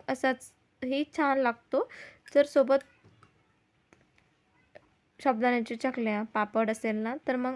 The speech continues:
आमटीची इतकी काही गरज वाटत नाही, कारण यामध्ये आपण थोडंसं तिखट घातलंय. अशीच वरईची खिचडी छान लागते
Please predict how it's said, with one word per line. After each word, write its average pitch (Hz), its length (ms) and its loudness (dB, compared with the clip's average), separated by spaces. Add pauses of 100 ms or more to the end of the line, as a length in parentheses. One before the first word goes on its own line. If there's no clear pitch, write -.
आमटीची 247 500 -4
इतकी 269 280 -4
काही 247 200 2
गरज 226 260 0
वाटत 226 260 -2
नाही, 262 160 -8
कारण 233 240 -4
यामध्ये 233 280 0
आपण 240 280 -4
थोडंसं 233 420 2
तिखट 247 220 -2
घातलंय. 254 360 2 (1080)
अशीच 262 360 -4
वरईची 247 460 2
खिचडी 247 340 -4 (120)
छान 233 260 -6
लागते 208 340 -10